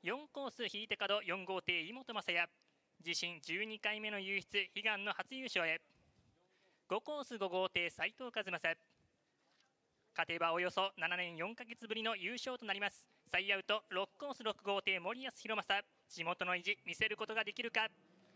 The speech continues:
第十二レース、優勝戦。進入隊形、インコースから、一番、二番、三番、ダッシュ、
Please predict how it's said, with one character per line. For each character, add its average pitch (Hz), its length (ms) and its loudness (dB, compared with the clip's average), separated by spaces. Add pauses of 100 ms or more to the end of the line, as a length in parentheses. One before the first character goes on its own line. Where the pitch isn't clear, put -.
(420)
第 180 280 4
十 240 240 -4
二 285 120 -10
レ 285 140 -2
ー 190 40 -2
ス、 226 140 -2 (180)
優 247 120 -2
勝 277 200 -4
戦。 196 180 0 (240)
進 202 200 -6
入 214 160 0
隊 202 160 2
形、 180 180 2
イ 226 80 -8
ン 269 60 -12
コ 285 100 -6
ー 262 60 0
ス - 80 -14
か 220 60 -2
ら、 220 100 4 (280)
一 226 200 -4
番、 285 180 -2
二 247 180 0
番、 233 160 2
三 202 200 2
番、 190 160 2 (260)
ダ 180 120 6
ッ - 40 0
シ - 160 2
ュ、 220 80 4